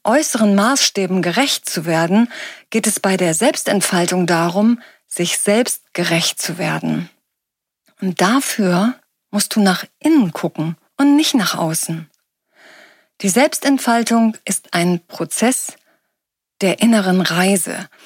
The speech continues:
bei dem wir uns selbst entdecken, unser wahres Wesen und uns mit unseren Werten, Träumen und auch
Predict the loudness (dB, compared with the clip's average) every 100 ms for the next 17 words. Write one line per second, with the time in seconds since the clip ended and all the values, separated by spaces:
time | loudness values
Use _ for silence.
0 | -20 _ _ _ _ 0 2 4 2 0
1 | 2 2 2 -2 -6 -8 -8 _ _ _
2 | _ -2 0 -2 -4 -8 -8 -16 _ _
3 | _ _ _ _ -2 2 2 2 2 2
4 | 0 -4 -2 0 2 0 -8 -10 _ _
5 | _ _ _ -4 2 2 2 -8 -20 _
6 | _ _ -2 2 2 2 -4 -8 0 0
7 | -2 -4 2 2 2 2 0 2 2 0
8 | _ -6 0 2 0 -2 -2 -2 -4 -8
9 | -8 -4 0 2 4 2 2 -2 -4 _
10 | _ _ _ _ _ 0 0 0 0 2
11 | 2 -2